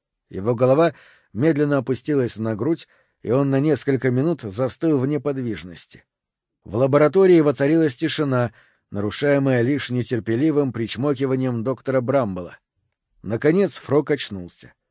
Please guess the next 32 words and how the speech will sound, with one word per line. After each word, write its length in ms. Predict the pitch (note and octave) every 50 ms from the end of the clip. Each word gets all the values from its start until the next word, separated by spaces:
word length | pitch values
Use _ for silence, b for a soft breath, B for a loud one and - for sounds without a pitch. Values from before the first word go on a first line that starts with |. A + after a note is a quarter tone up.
| _ _ _ _ _ _ -
Он 220 | E3 D#3+ D3 C3+
глубоко 400 | B2+ C#3+ C#3 C#3+ C3+ - C#3+ C3+
вздохнул 600 | A2+ G#2 F#2+ G#2+ G#2+ - - A#2 D#3 F3 E3 - _ _ _ _ _ _ _
и, 220 | - A#2+ B2 B2 A2+
кивнув 380 | A#2 C3+ C3+ C#3 D#3+ D3 B2
с 40 | -
таким 300 | C3+ B2+ A#2+ C3 B2+ B2
видом, 260 | D3+ D#3+ C3+ C3+ B2
словно 380 | - - C3+ B2+ B2 C#3 C3 - b b b b b
изнемог 520 | b B2 C3 C3 B2+ C#3 D#3 D#3+ D#3+ C3 -
сопротивляться, 800 | - B2 - B2 A#2+ - C#3 D3 E3+ F3+ D#3 - - F3+ E3 - _ _ _ _
ответил. 560 | - C3+ A#2 B2+ B2 G#2+ F2 - C2+ - _ _ _ _ _ _ _ _ _ _ _ _ _
«Ну 240 | - G#3 G#3+ A3+ F#3+
хорошо, 640 | - - F#3 F3 E3 D#3 - - - C#3+ B2+ A2+ F2 - _ _ _ _ _ _ _ _ _ -
я 220 | - G3+ F#3+ E3+
смогу 400 | - F#3+ G3+ G#3+ G#3+ G3 A#3+ A3+
уделить 440 | G3 E3+ D3+ E3+ E3 F3 E3+ C3+ -
вам 160 | D#3 D3+ D3+
неделю. 540 | D#3 D#3 C#3+ A#2 A#2 A2+ G2+ F#2+ F2+ - - _ _ _ _ _ _ _ _ _ _
У 100 | - E2+
меня 200 | G2+ B2+ C#3+ D#3
есть 320 | D#3+ E3 F3 F3 D#3 - G3
и 60 | G3+
другие 440 | F#3+ A#3+ A#3+ F#3+ G3 G#3 A#3+ B3+ A3+
заботы 440 | F3+ G#3 F#3 D#3 D3+ C#3 - C#3+ C3
в 60 | B2+
городе. 460 | B2 C#3 C3+ C3+ C3 B2 C#3+ D3+ - _ _ _ _ _ _ _ _ -
Полагаю, 560 | - C#3 C#3+ C#3+ D3 D#3 D#3+ D#3+ E3 D3 b b b b b b
присутствующая 920 | - D#3 D#3 C#3 - F#3 F3+ C#3+ - - D3+ D#3+ D#3 C#3+ B2+ - D#3 D3 C3+
здесь 340 | B2 C#3 D#3+ D3+ C3 -
мисс 280 | B2 C3+ D#3 D#3 C#3+ B2
Грин 340 | A#2+ C#3 C3+ D#3 F#3+ G3 F3